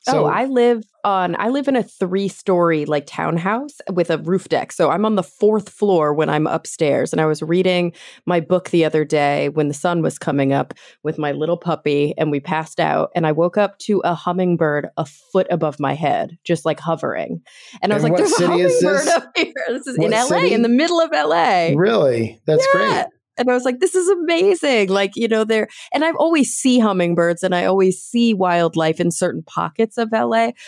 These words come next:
Speaker 2: But the
Speaker 1: Mm-hmm.
Speaker 2: fact that they're feeling m-, like they're looking around in people's gardens and they're feeling more comfortable to, to come back home,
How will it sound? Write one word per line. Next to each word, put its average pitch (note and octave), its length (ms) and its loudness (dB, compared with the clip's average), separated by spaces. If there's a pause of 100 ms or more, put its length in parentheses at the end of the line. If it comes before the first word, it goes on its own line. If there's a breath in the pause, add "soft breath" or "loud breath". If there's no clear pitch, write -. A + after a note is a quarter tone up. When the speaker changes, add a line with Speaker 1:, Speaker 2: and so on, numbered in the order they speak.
(120)
Speaker 2:
But - 180 2
the B3 60 2
Speaker 1:
Mm-hmm. B3 80 0
Speaker 2:
fact G#3+ 300 -4
that B3 160 0
they're F#3+ 400 2 (420)
feeling G3 520 2 (120)
m-, F3+ 160 0 (160)
like D#3+ 380 0
they're F#3+ 200 0
looking F#3 600 0
around D#3+ 640 0
in D#3+ 140 -2
people's D#3 460 -4
gardens D#3 600 0
and E3 80 2
they're D#3 100 0
feeling F3+ 340 0
more E3 160 0
comfortable D#3+ 920 -2
to, D#3+ 220 2 (360 loud breath)
to G3+ 100 -2
come A#3 320 0
back G#3+ 240 0
home, E3 720 -2